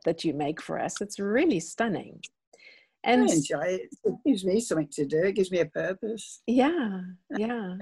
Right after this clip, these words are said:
Speaker 2: really big interest.
Speaker 1: Have you ever
Speaker 2: But
Speaker 1: visited the barn, Kath?
Speaker 2: Yes, yes. We went about, um,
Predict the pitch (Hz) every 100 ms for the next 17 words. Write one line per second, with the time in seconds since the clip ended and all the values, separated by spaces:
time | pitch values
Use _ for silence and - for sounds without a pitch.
0 | 196 196 196 196 202 202 208 190 240 240
1 | - - - - - _ _ - - -
2 | - 294 285 320 - 320 311 302 247 226
3 | 269 494 392 240 190 170 165 160 - 226
4 | 392 _ _ _ _ _ _ _ _ _
5 | _ - 220 370 - 202 240 - 220 214
6 | 208 202 196 202 202 - 190 196